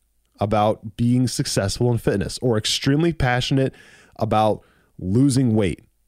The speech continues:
and really gaining control of my nutrition and really gaining an understanding of how my body works and really developing a relationship with my body. Ask yourself that. Are you that person?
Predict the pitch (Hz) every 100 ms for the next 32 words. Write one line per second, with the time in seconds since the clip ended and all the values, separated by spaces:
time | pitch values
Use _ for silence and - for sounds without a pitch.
0 | _ 120 113 107 101 95 87 - _ _
1 | _ _ 90 110 151 147 131 127 123 120
2 | 101 104 - 107 92 87 80 95 98 95
3 | 87 - 98 85 85 - 110 101 85 95
4 | 156 160 147 117 123 127 127 123 120 -
5 | - - 107 139 123 - - 127 117 110
6 | 98 - 104 101 90 92 90 82 85 78
7 | - 110 101 110 165 202 214 160 120 127
8 | 135 135 123 104 104 117 120 113 95 -
9 | 90 - 110 156 - 90 76 76 67 50
10 | - _ _ _ _ _ _ _ _ _
11 | _ _ - _ - 127 160 - 127 101
12 | 82 87 76 110 117 120 120 107 - 110
13 | -